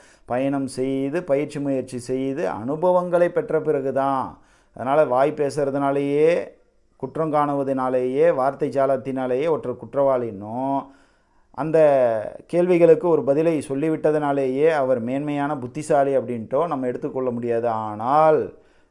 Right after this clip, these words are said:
உத்தமமான சத்திய மெய்ப்பொருள் நிலை அப்படின்றது ஒன்றுதான் இருக்கிறது. அப்போ ஆன்மீக ரீதியாக வருகின்ற பொதுவான சத்திய மெய்ஞான விளக்கங்கள்,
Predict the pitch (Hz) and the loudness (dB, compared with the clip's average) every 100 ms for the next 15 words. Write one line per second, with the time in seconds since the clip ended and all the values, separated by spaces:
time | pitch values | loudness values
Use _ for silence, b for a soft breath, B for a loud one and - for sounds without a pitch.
0 | b _ - 117 156 147 143 143 147 160 | b _ -14 -4 -2 0 -2 -2 0 -2
1 | 185 151 127 156 147 131 131 156 160 151 | -4 -6 -6 -4 -4 -4 -4 -4 0 2
2 | 143 131 127 135 123 - - 117 135 120 | 2 0 0 0 -4 -8 -10 -6 -6 -6
3 | 120 - - - - 123 135 131 131 131 | -6 -6 -8 -12 -8 -6 -4 -2 0 0
4 | 151 147 123 120 113 104 101 113 107 92 | -2 -4 -8 -8 -8 -8 -8 -8 -8 -10
5 | - b b b 139 185 156 120 113 123 | -18 b b b -4 2 4 2 -2 -6
6 | 151 147 139 135 139 143 147 139 139 165 | -4 -2 0 0 -2 -2 2 4 4 2
7 | 135 135 135 135 156 131 131 135 135 139 | 0 0 -2 -4 -6 -4 -2 0 2 0
8 | 139 156 180 135 120 143 139 127 135 143 | 0 -2 -4 -6 -6 -4 -4 -4 -4 -4
9 | 139 123 123 127 139 120 131 107 | -4 -2 -2 -2 -4 -2 -2 -4